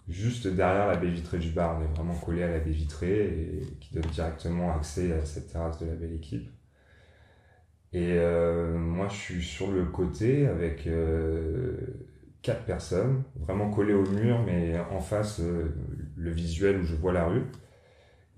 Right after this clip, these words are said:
Il y a Victor et Marco qui sont face à face, mais à, il y a des places libres entre nous. Eux, ils sont vraiment au milieu de la, la table face à face.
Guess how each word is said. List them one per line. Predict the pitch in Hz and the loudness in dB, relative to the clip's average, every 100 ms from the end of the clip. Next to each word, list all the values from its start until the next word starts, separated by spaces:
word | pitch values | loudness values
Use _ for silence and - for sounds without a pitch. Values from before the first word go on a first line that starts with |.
| 78 | -2
Il | |
y | 82 | 2
a | 82 82 82 80 82 80 80 76 78 - - | 4 4 4 4 2 2 2 0 0 -4 -6
Victor | 80 78 90 - 110 101 95 - - - _ | -4 -4 -4 0 4 6 6 0 -10 -20 _
et | 95 | -4
Marco | 95 90 - 107 107 | 0 0 0 -2 -2
qui | 101 | -2
sont | - 90 | -6 -4
face | 85 95 98 | -2 -2 0
à | 92 | 0
face, | - 98 98 - - 90 | 2 2 2 -4 -10 -6
mais | 85 82 | -2 0
à, | 82 82 78 - - - - - - - - - | 0 0 -2 -4 -8 -14 -20 -20 -20 -20 -20 -6
il | |
y | 85 | 2
a | 87 82 | 4 4
des | 82 | 2
places | 78 - 85 - | 0 0 0 0
libres | 101 101 | -2 0
entre | 82 - | -2 -2
nous. | 80 98 - - - - | 0 2 0 -4 -12 -4
Eux, | 92 | -2
ils | |
sont | 95 87 | 0 0
vraiment | 78 92 95 95 | 0 0 -2 -2
au | |
milieu | 92 92 | -2 0
de | 87 | 0
la, | 85 82 80 82 | 2 0 0 -2
la | 80 78 | -2 -2
table | 92 92 82 | -2 -2 -2
face | 85 73 | -2 -4
à | 76 | -6
face. | - 76 - - - | -2 -2 -4 -8 -20